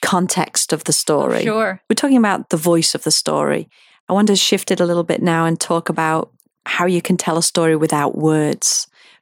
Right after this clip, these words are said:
Speaker 1: Very powerful stories can be told in just a simple image or emotions conveyed with a sound or a piece of music. I think it's too easy to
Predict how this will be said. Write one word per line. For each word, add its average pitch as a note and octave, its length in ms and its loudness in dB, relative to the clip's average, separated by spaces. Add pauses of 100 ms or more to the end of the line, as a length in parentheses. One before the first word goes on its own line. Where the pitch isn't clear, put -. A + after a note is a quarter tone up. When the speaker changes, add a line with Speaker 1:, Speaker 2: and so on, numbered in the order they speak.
Speaker 1:
Very G3 280 2
powerful G3 600 0
stories F3+ 520 2
can F3+ 180 0
be E3+ 100 0
told D#3+ 500 0 (360)
in F3 100 2
just F3 220 0
a D3+ 40 0
simple - 540 0
image D3 500 -2 (380)
or F3 180 2
emotions F3+ 560 2
conveyed E3 520 2
with E3 160 0
a D#3+ 40 2
sound D3 800 -2 (160)
or D#3+ 120 2
a D#3 40 0
piece - 300 -6
of D3+ 60 -4
music. D3+ 560 -2 (120)
I F#3 120 -2
think F#3+ 240 0
it's - 220 0
too - 360 -2
easy G#3+ 540 4
to E3+ 540 0